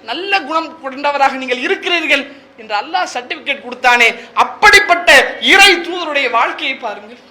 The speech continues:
ஒரு சந்தர்ப்பத்தில் அல்லாஹ்வுடைய தூதர் அவருடைய சபையிலே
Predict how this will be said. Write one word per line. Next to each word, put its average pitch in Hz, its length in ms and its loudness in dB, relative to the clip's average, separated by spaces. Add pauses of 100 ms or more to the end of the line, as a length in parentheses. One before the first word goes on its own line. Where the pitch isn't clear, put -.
(920)
ஒரு 226 140 -6
சந்தர்ப்பத்தில் 302 1040 0 (720)
அல்லாஹ்வுடைய 359 600 8
தூதர் 381 280 0
அவருடைய 285 760 4
சபையிலே 302 640 4